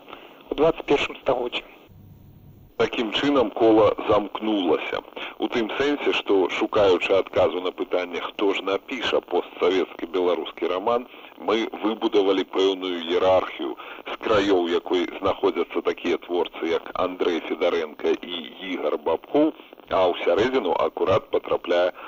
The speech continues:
Speaker 2: Адам Глёбус, адначасова інтэлектуальны і традыцыйны, афарыстычны і падрабязны. Калі так, дык самы час вярнуцца да думкі пра тое, што з'яўлення новага раману трэба чакаць з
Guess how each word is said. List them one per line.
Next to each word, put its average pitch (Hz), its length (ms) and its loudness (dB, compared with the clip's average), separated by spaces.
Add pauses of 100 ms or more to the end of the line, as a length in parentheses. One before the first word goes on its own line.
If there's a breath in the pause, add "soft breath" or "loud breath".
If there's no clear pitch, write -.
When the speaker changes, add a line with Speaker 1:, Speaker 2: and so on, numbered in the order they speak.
Speaker 2:
Адам 80 480 -2
Глёбус, 76 560 -6 (220 loud breath)
адначасова 90 760 0
інтэлектуальны 87 960 0
і 78 80 -10
традыцыйны, 92 800 -6 (260 loud breath)
афарыстычны 90 1000 -2
і 82 220 -10
падрабязны. 90 920 -2 (760 loud breath)
Калі 120 240 2
так, 87 340 0
дык - 180 -4
самы 90 280 0
час 98 280 0
вярнуцца 92 600 -2
да 92 140 0 (160)
думкі 87 480 -6
пра 82 220 -2
тое, 123 300 2
што - 280 -4 (440)
з'яўлення 98 760 0
новага 85 440 0
раману 98 460 0
трэба 95 280 0
чакаць 92 500 -2
з - 120 -8